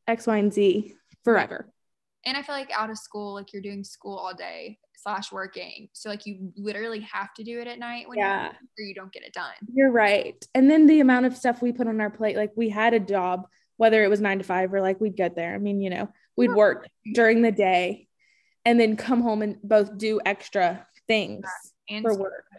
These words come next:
Speaker 2: and
Speaker 1: and
Speaker 2: That's
Speaker 1: school.
Speaker 2: so nice. Like, you're, you're
Speaker 1: It
Speaker 2: done at
Speaker 1: is,
Speaker 2: five.
Speaker 1: it is so different. And I feel like that's why I like it. So,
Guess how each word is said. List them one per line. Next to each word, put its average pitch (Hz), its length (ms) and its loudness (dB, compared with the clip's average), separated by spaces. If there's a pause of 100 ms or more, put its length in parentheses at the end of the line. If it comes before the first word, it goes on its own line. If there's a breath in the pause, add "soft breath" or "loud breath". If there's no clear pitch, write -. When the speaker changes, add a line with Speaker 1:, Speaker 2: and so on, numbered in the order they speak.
Speaker 2:
and 196 220 -16 (400)
Speaker 1:
and 226 240 4
Speaker 2:
That's 220 80 -6
Speaker 1:
school. 185 540 0
Speaker 2:
so 269 80 -6
nice. - 600 -16
Like, 254 180 -14
you're, 233 240 -4 (180)
you're 220 180 -12
Speaker 1:
It 302 60 4
Speaker 2:
done 330 100 4
at 339 120 2
Speaker 1:
is, - 160 -16
Speaker 2:
five. 170 320 -4 (440)
Speaker 1:
it 294 140 2
is 330 320 -2
so 247 300 4
different. 240 640 -6 (420)
And 247 180 4
I 247 120 2
feel 349 160 4
like 370 180 4
that's 233 420 -2 (120)
why 226 440 0
I 202 40 2
like 196 240 -2
it. 214 120 -2
So, 220 240 -8